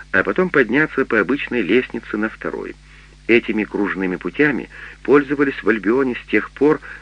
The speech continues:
как лифт перестал останавливаться на втором этаже, чтобы не разбазаривалась электроэнергия во время какого-то давно забытого топливного кризиса.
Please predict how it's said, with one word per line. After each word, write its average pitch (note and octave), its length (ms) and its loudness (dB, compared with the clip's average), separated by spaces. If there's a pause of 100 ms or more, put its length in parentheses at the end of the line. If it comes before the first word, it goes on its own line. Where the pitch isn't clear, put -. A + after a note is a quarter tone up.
как G2+ 280 0
лифт B2 360 -4
перестал B2 520 0
останавливаться A#2 800 -2
на G#2 100 -2
втором A2 380 0
этаже, G#2+ 420 2 (360)
чтобы F#2+ 440 0 (260)
не G2+ 200 0
разбазаривалась G#2 840 0 (300)
электроэнергия G2+ 1080 0
во D#2 80 -2
время D#2+ 320 -2
какого-то D#2+ 500 -2
давно E2 520 -2 (220)
забытого G2+ 760 -2 (280)
топливного G2+ 640 0
кризиса. - 680 -10